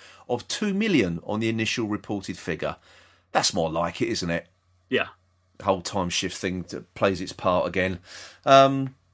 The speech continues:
Speaker 1: yeah, again, that's pretty, pretty damn healthy, actually. It was eighth for, uh, for the week and seventh for Christmas Day.
Speaker 2: Yeah, I, yeah, it's actually, I guess it beat most of the soap, beat all the soaps, I
Speaker 1: It
Speaker 2: think,
Speaker 1: did.
Speaker 2: didn't
Speaker 1: It
Speaker 2: it?
Speaker 1: beat, um, Coronation Street, EastEnders, and Emmerdale.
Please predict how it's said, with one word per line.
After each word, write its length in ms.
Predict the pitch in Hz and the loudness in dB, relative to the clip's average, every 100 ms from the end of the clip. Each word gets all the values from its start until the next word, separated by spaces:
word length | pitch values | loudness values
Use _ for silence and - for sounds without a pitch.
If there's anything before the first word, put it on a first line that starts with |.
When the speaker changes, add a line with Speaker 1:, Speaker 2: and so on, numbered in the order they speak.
| _ | _
Speaker 1:
yeah, 240 | 208 226 190 - | 4 6 4 0
again, 300 | 131 165 143 | 6 6 4
that's 120 | 147 | -2
pretty, 600 | - 156 - 160 156 - _ _ _ _ | -4 -4 -2 -4 -4 -10 _ _ _ _
pretty 220 | - 165 | -8 -2
damn 200 | 170 165 | 0 2
healthy, 360 | 170 233 247 95 | 2 -2 0 0
actually. 380 | 87 - 180 - _ _ _ _ _ - | 0 0 -4 -6 _ _ _ _ _ -6
It 100 | 123 | -2
was 260 | 135 127 - | -2 0 4
eighth 240 | 170 170 | 4 2
for, 280 | - 143 123 | -4 0 2
uh, 140 | 120 117 | 4 4
for 140 | - | 2
the 80 | 113 | -2
week 280 | 120 143 - | 0 0 -2
and 120 | 131 | -6
seventh 260 | - 170 160 | -2 -4 -6
for 100 | 165 | -12
Christmas 360 | - 175 190 | -10 -8 -8
Day. 320 | - 165 85 - _ _ _ _ _ | -2 -2 -2 -6 _ _ _ _ _
Speaker 2:
Yeah, 120 | - - - | -6 -2 6
I, 200 | 190 269 | 6 6
yeah, 140 | 240 156 143 | -2 -4 -12
it's 160 | 143 - | -10 -4
actually, 300 | 196 - 123 | -4 -2 -6
I 20 | |
guess 200 | 123 151 | -6 -10
it 140 | - - | -10 -4
beat 200 | 147 131 | -4 -4
most 400 | 127 143 - - | -2 -2 -4 -6
of 100 | 117 | -6
the 80 | 113 | -4
soap, 260 | 175 127 - 104 - | -4 -4 -8 -6 -2
beat 120 | 120 | 0
all 120 | 127 | -2
the 160 | 202 92 | -6 -6
soaps, 360 | 87 82 - | -6 -8 -4
I 40 | 120 | -4
Speaker 1:
It 40 | |
Speaker 2:
think, 100 | 92 | 2
Speaker 1:
did. 80 | 165 330 110 | 4 6 4
Speaker 2:
didn't 40 | |
Speaker 1:
It 40 | 127 | 0
Speaker 2:
it? 40 | |
Speaker 1:
beat, 340 | 139 139 131 - | 2 2 2 2
um, 200 | 131 131 | 2 2
Coronation 500 | 190 170 131 123 123 | 0 2 0 -2 -6
Street, 340 | - 139 139 | -6 -4 -4
EastEnders, 520 | 160 156 - 147 151 - | -4 -6 -4 -4 -4 -4
and 220 | 170 170 | -2 -2
Emmerdale. 560 | - 190 196 98 151 | -4 -4 -2 -2 -2